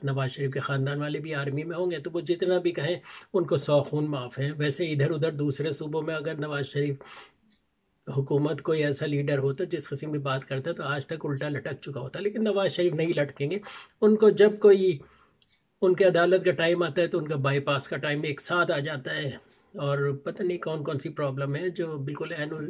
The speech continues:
उसी वक्त आ जाती हैं जब उनके सज़ा का फ़ैसला होना होता है। जबकि परेशान है, वोट को इज़्ज़त दो। अब इज़्ज़त आपको पता है वोट को किस तरह मिली है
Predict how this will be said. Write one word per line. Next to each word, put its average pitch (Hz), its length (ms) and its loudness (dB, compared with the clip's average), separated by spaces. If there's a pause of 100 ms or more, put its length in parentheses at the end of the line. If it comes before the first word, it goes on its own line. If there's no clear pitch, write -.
उसी 165 220 -6
वक्त 156 220 -2
आ 139 80 -4
जाती 135 360 -6
हैं 214 100 -4
जब 160 240 -4
उनके 151 380 -8
सज़ा 143 280 -2
का 147 120 -6
फ़ैसला 147 400 -6
होना 151 180 -8
होता 151 220 -8
है। 196 140 -8 (540)
जबकि 156 260 -2
परेशान 151 500 -2
है, 175 80 0
वोट 165 320 2
को 175 120 4
इज़्ज़त 147 340 0
दो। 135 280 -2 (420)
अब 156 160 -2
इज़्ज़त 165 380 2
आपको 156 300 -4
पता 147 260 -4
है 165 60 -2
वोट 156 260 -4
को 160 120 -2
किस 139 240 -4
तरह 151 180 0
मिली 151 300 -4
है 139 100 -2